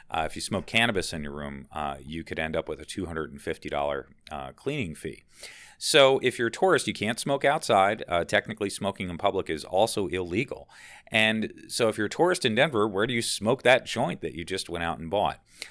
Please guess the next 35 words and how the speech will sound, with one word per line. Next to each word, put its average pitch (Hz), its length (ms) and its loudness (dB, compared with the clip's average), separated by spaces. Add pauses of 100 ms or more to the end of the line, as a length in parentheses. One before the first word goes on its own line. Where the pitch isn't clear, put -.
(240)
Um, 107 320 4
no 131 200 4
state's 117 400 0
really 92 200 -2
dealt 87 260 0
with 82 140 -8
this 76 220 -6
yet. 67 320 -6
Alaska, 101 920 4 (220)
it 92 180 -8
was 90 240 -8
probably, 120 760 -2
again, 95 420 0
going 101 300 -2
to 117 60 -4
be 98 120 -4
the 87 100 -6
first 92 280 -4
state 80 280 -4
to 76 160 -10
allow 76 240 -2
smoking. - 840 -2 (600)
Denver 131 460 2
social 123 400 0
use 117 260 -2
establishments 92 680 0 (100)
only 127 320 -4
allow 90 460 2 (120)
vaping 107 800 -4
and 92 300 -2
edibles. 101 580 -2 (360)
So, 117 420 4
um, 107 480 4
you 123 100 0
know, 101 160 6